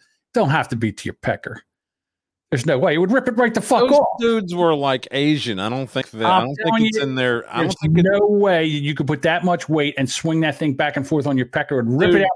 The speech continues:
Speaker 1: by the
Speaker 2: those,
Speaker 1: fucking roots.
Speaker 2: those dudes, I'm telling you, man, those dudes, um, I think they were, like, monks or something.
Speaker 1: I, I
Speaker 2: They don't
Speaker 1: understand they're monks, but there's,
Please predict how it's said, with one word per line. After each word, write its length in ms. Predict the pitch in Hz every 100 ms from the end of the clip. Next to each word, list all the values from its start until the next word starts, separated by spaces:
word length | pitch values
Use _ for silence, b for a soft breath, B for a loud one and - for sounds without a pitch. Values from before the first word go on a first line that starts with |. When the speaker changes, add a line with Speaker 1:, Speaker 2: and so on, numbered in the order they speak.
| -
Speaker 1:
by 60 | 170
the 80 | 151
Speaker 2:
those, 160 | 165
Speaker 1:
fucking 100 | 190 - -
roots. 460 | 170 135 113 - -
Speaker 2:
those 260 | 156 180 156
dudes, 500 | 180 190 196 156 -
I'm 140 | 123 123
telling 360 | 147 180 190
you, 100 | 147
man, 280 | 113 104 107
those 260 | 98 110 107
dudes, 340 | 131 151 127
um, 160 | 143 139
I 100 | -
think 260 | 120 160 170
they 100 | 214
were, 100 | 120
like, 140 | 107
monks 400 | 95 95 143 -
or 60 | 76
something. 420 | - 78 - 76 _ _ _ _ _ -
Speaker 1:
I, 60 |
I 40 | 277
Speaker 2:
They 40 |
don't 140 | 247 285
Speaker 1:
understand 260 | 214 180 269
they're 280 | - -
monks, 320 | 202 151 104 -
but 160 | 180
there's, 160 | 185